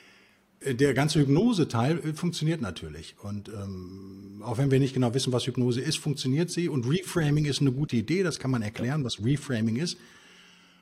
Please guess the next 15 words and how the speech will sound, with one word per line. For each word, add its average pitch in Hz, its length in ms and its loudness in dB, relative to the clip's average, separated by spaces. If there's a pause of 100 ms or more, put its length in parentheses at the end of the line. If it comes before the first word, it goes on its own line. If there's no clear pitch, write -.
(140)
Und 117 120 0
meine 135 220 6
neue 147 220 8
Definition 156 720 2
ist 151 200 -2
einfach, 135 280 -4
Stoizismus 156 600 0
ist 143 160 -2
ein 147 200 0
komplettes 156 520 0
Reframing 80 720 -4
für - 180 -14
mich 73 200 -16
mittlerweile. 73 580 -18 (560)
Ähm, 110 360 2